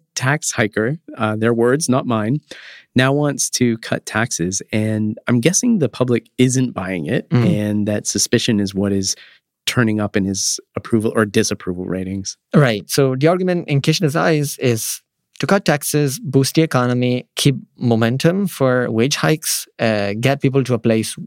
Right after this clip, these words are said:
Speaker 2: where they can afford a tax hike, and then implement those tax hikes to pay for defense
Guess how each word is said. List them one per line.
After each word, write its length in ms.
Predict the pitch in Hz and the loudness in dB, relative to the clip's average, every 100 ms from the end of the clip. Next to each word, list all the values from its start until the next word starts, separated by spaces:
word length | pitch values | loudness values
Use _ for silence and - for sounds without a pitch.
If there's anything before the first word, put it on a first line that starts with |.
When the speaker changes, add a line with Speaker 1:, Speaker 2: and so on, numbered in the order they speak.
| - - | -8 0
Speaker 2:
where 200 | 110 110 | 0 2
they 180 | 110 | -2
can 320 | 101 107 104 - | -2 -4 -4 -6
afford 520 | - 247 113 92 123 _ _ _ _ _ - | 0 2 2 -4 -14 _ _ _ _ _ -10
a 60 | - | -4
tax 260 | 98 104 | -2 -2
hike, 280 | - 147 180 - | 0 -2 -4 -4
and 180 | 147 127 | 0 2
then 240 | 123 120 - | 0 -2 -4
implement 480 | 135 131 117 92 85 | 0 2 2 -2 -4
those 180 | 101 - | -6 -2
tax 220 | 95 98 | -4 -2
hikes 340 | 113 113 - - | -2 -2 -4 -8
to 140 | 110 | -6
pay 120 | 110 | -4
for 140 | 101 101 | -4 -6
defense 500 | 110 139 139 - | -2 -2 -2 -6